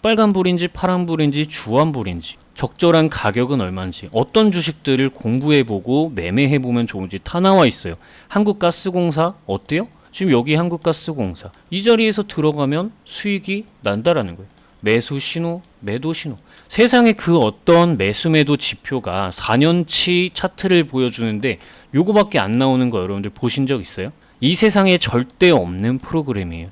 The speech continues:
제 우리 구독자 여러분들 수익 내시라고 만든 거니까 연락만 남기시면 제가 다 드릴 겁니다.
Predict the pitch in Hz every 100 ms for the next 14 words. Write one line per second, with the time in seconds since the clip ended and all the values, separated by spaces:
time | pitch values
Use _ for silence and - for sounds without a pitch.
0 | _ - 123 135 135 139 156 151 160 107
1 | 107 101 95 90 131 170 - - - 208
2 | 208 180 - 127 104 117 123 110 82 95
3 | 123 117 90 78 - 110 - _ 110 113
4 | 151 175 170 135 87 92 101 - 92 104
5 | 139 160 160 - 101 - - 104 113 131
6 | - - 107 - 78 76 -